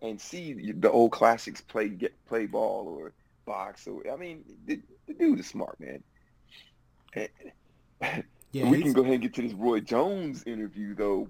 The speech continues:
Speaker 1: bro.
Speaker 2: <laughs> Before,
Speaker 1: Oh my God.
Speaker 2: before, before we get to the Roy Jones interview,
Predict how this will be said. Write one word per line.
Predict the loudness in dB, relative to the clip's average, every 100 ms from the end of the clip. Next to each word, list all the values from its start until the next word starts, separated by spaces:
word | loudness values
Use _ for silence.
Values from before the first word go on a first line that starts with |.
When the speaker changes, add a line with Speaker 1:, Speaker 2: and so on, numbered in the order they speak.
| -4
Speaker 1:
bro. | 2 4 4
Speaker 2:
<laughs> | 2 0 -4 -6 -8 -16 -16 -20 -20 -20 -20 -20 -20 -20 -20 -16 -2 4
Before, | 4 8 6 8 6
Speaker 1:
Oh |
my | 4 -6 -6
God. | 0
Speaker 2:
before, | 4 4 4 4 6 6
before | 4 0 4 6
we | 6
get | 6 2 2
to | 2
the | 2
Roy | 2 6 6 6
Jones | 4 2 2 0 -2
interview, | -2 -2 -4 -4 -6